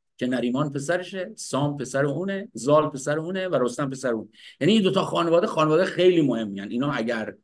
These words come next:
از بین برن و پوزشون به خاک مالیده بشه، ایران بی لشکر و بی پهلوان و بی، بی کس می‌شه. خب.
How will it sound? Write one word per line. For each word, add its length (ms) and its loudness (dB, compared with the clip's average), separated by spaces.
از 180 0
بین 220 0
برن 500 -2
و 40 -4
پوزشون 560 -4
به 60 -4
خاک 340 -4
مالیده 320 -4
بشه، 260 -6
ایران 640 -4
بی 160 2
لشکر 440 0
و 60 0
بی 160 -4
پهلوان 640 -4
و 120 -8
بی، 340 -12
بی 100 -6
کس 340 -6
می‌شه. 200 -20
خب. 280 -2